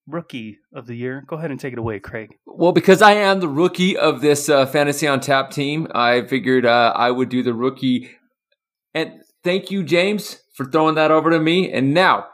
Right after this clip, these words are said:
Speaker 2: here are the nominees for the Fantasy Rookie of the Year. We got James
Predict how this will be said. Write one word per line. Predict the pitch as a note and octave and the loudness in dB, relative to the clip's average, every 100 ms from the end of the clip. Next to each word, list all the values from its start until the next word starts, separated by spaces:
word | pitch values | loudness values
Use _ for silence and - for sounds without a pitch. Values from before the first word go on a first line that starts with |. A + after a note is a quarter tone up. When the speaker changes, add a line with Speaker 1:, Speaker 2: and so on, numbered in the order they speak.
| _ | _
Speaker 2:
here | - B3 F3 | -2 2 2
are | C3 | 2
the | B2+ | 0
nominees | B2+ F#3 G#3 F3+ G3+ F3 - - _ _ | 2 2 2 0 0 -2 -10 -20 _ _
for | - | -8
the | A#2+ | -6
Fantasy | A#2 D#3 E3 F3+ - F#3+ F3 - - | -2 0 2 0 0 -2 -4 -10 -20
Rookie | - A2 A2 D#3+ E3 E3+ E3+ - _ _ _ | -12 -8 0 0 2 -2 -2 -6 _ _ _
of | C3 C3 C#3 - - _ _ | 2 4 2 0 -14 _ _
the | F#2+ A#2 A#2 A#2+ A#2 - | -6 0 4 2 0 -10
Year. | G2 B2 C3 F#2 - _ _ _ _ | -2 2 4 2 -6 _ _ _ _
We | G3+ | 0
got | F#3 C3 - - _ | 2 0 -2 -16 _
James | - F3 G3+ G#3+ G#3+ - | 0 2 2 0 -2 -6